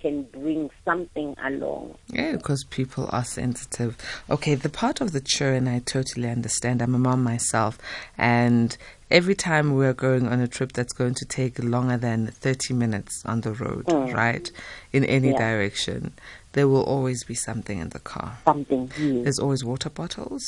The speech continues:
Speaker 2: for everyone's water. There's always, uh, fruit, and there's always, like, healthy snacks, right, in the car.
Speaker 1: Yeah.
Speaker 2: Because, and if I'm going to visit somewhere, uh, then I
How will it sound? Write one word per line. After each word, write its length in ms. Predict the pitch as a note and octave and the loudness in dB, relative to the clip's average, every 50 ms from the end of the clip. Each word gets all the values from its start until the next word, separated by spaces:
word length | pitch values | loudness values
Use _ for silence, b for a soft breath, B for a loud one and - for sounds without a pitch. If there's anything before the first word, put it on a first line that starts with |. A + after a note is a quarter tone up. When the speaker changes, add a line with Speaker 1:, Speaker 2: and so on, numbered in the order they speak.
| - - | -10 -10
Speaker 2:
for 160 | - - - | -6 -4 -2
everyone's 480 | - B2+ C3+ C#3+ C#3 C3 B2+ B2+ A#2+ - | -2 -2 -2 -4 -4 -4 -4 -4 -4 -4
water. 600 | B2+ C3 D3 D3+ - - - G3+ G#3+ A3+ A3+ G#3 | -6 -6 -6 -6 -6 -6 -4 -4 -4 -4 -6 -6
There's 240 | - - C#3+ C3+ - | -2 -2 -4 -2 -4
always, 640 | - - A#2+ B2+ B2 B2 B2 B2 A#2+ A#2+ A#2 - - B B B B B B B - | -4 -4 -2 0 0 0 0 2 0 0 -2 -4 -6 B B B B B B B -12
uh, 80 | - - | -8 -6
fruit, 500 | - - - - F#3 F#3+ G3 F#3+ F#3+ - - - - - - - - | -4 -4 2 4 4 4 4 2 0 -2 -2 -2 -2 -4 -8 -2 2
and 300 | F#2 B2 C3+ C3 B2 A#2+ | 2 2 4 2 0 -2
there's 200 | - - C3+ - - | 0 0 0 2 2
always, 260 | - C#3+ C#3+ B2+ B2+ | 2 2 2 2 2
like, 160 | A#2 C3 - | 0 -2 2
healthy 260 | - C#3+ C#3+ - - | 2 2 2 2 -2
snacks, 480 | - - - C2 - - - - - - | -6 -6 -6 -6 -10 -8 -8 -8 -8 -6
right, 300 | - - - A2+ - - | -6 -8 -8 -10 -12 -10
in 120 | - - G#2+ | -8 -8 -8
the 80 | F#2+ | -4
car. 180 | - D3 D3+ D3+ | -2 4 6 6
Speaker 1:
Yeah. 140 | C#3 C3 C3+ | 6 6 2
Speaker 2:
Because, 240 | - D3 C3 A#2+ B B B B B B B | 0 0 -2 -2 B B B B B B B
and 160 | - F3+ F3 | 2 4 4
if 120 | - A#3+ B3 | 4 2 2
I'm 140 | C4 A3+ G3+ | 2 0 0
going 380 | F3 - D#3+ D#3+ E3 E3+ E3+ | 2 2 2 2 2 2 0
to 160 | - - D3+ | -2 -4 -6
visit 520 | C3+ A#2 A#2+ D3 D3 B2 C3 B2 - - - | -6 -4 -4 -4 -4 -2 -4 -6 -6 -4 -4
somewhere, 800 | - - - - - - - A2 G#2+ A2 G#2 F#2 E2+ C#2 C2 - - B B B B B B B - | -6 -6 -6 -8 -10 -8 -6 -4 -2 -2 -2 -2 -4 -4 -6 -8 -10 B B B B B B B -8
uh, 120 | - B1 - - G#2+ C3+ | -4 -4 -2 0 0 2
then 240 | C3+ D3 D3 C#3 | 2 2 2 2
I 160 | - C#3 C#3 | 0 -2 -4